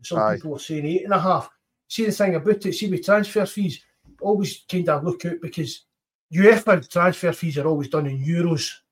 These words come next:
Speaker 2: Aye.
Speaker 1: So see when you see things, you look and kinda see if it's in the euros or the, the pound kinda signs, do you know what I mean? But
Speaker 2: Yep.
Speaker 1: uefa, uefa register transfers are always done in euros.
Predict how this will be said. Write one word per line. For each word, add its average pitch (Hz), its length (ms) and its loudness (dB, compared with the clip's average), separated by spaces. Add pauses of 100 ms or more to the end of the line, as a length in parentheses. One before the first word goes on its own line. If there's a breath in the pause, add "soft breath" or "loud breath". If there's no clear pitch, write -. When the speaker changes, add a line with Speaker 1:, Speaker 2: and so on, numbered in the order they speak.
(320)
Speaker 2:
Aye. 90 240 -6 (640)
Speaker 1:
So - 120 -10
see 208 180 -2
when 196 120 2
you 156 100 -2
see 196 220 -2
things, 180 340 2
you 143 300 -10 (140)
look 180 200 0
and 156 180 -8 (120)
kinda 160 300 -2
see - 180 -6
if 156 140 -4
it's - 160 -10
in 143 80 -6
the 131 120 -8
euros 147 380 -2
or 135 40 -4
the, 113 140 -10 (200)
the 123 80 -14 (100)
pound 180 340 2
kinda 180 320 2
signs, 165 420 -2
do 147 80 -4
you 156 60 0
know 156 60 2
what 151 160 0
I - 20 -2
mean? 175 140 0
But 143 160 -2
Speaker 2:
Yep. 98 160 -4 (200)
Speaker 1:
uefa, 185 420 6
uefa 180 500 4
register 160 520 -2
transfers 156 440 0
are 117 120 -10 (100)
always 165 320 0
done 156 220 -2
in 131 140 -4
euros. 165 400 0